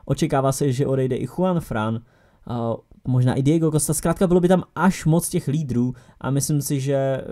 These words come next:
Filipe by měl zatím v Atletiku zůstat. Pozici defenzivního záložníka zaujme James Milner, pracan z Liverpoolu, který zatím také neobdržel nabídku na nový kontrakt, ale nemá žádný důvod odcházet, navíc pro Liverpool je to stále důležitý hráč.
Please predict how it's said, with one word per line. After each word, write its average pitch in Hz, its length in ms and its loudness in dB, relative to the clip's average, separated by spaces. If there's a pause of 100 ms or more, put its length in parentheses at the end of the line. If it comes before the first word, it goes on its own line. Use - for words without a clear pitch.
Filipe 143 380 0
by 147 140 4
měl 139 480 4
zatím 127 360 -2
v - 80 -6
Atletiku 113 420 -6
zůstat. 107 420 -6 (500)
Pozici 190 340 4
defenzivního 185 520 4
záložníka 156 480 6
zaujme 151 420 4
James 151 240 2
Milner, 143 440 4 (260)
pracan 175 360 4
z 113 60 2
Liverpoolu, 180 540 4
který 175 500 0
zatím 175 300 2
také 196 280 2
neobdržel 160 460 4
nabídku 147 360 2
na 156 100 4
nový 156 180 4
kontrakt, 143 520 0 (340)
ale 151 500 6 (260)
nemá 196 300 6
žádný 139 260 8
důvod 139 260 4
odcházet, 135 580 4
navíc 135 280 2
pro 139 200 2
Liverpool 135 360 2
je 135 60 6
to 156 100 2
stále 127 340 4
důležitý 131 420 0
hráč. 104 380 0